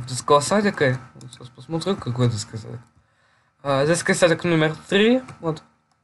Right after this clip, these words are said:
Около эт-, вот в этом, а, микрорайоне вот сейчас работаю, сейчас ведутся работы, сейчас вот посто-, вот, а, на днях я поставил, а, с-, хрущевку, вот.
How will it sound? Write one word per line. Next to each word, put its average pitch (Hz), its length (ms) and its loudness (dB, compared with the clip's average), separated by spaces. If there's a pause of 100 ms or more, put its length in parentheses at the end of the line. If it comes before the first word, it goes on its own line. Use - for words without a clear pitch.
(200)
Около 196 320 4
эт-, 175 120 2 (120)
вот 156 340 0
в 143 100 -8
этом, 165 320 2 (560)
а, 127 260 -2
микрорайоне 160 1080 2
вот 135 160 -2
сейчас 175 480 -4
работаю, 147 420 -2 (480)
сейчас - 140 -20
ведутся 156 380 -4
работы, 151 320 -2
сейчас 131 200 -4
вот 117 240 -2
посто-, 147 400 -6 (720)
вот, - 240 0
а, 123 160 0
на 175 160 4
днях 196 240 0
я 165 100 4
поставил, 156 560 2 (300)
а, 113 340 -2 (360)
с-, - 120 -20 (100)
хрущевку, 190 600 -2
вот. 165 320 -8